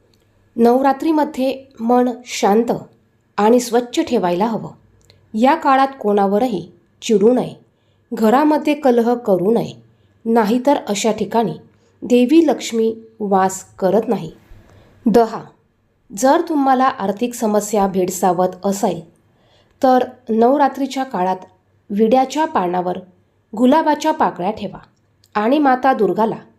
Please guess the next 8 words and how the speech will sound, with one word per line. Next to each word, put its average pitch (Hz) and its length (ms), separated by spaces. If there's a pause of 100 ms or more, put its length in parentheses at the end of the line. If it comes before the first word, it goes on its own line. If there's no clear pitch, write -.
(120)
अर्पण 196 380
करा. 165 180 (720)
असे 254 320
केल्याने 262 440
धनप्राप्तीचा 220 840
मार्ग 190 340 (140)
खुला 190 220
होतो 226 400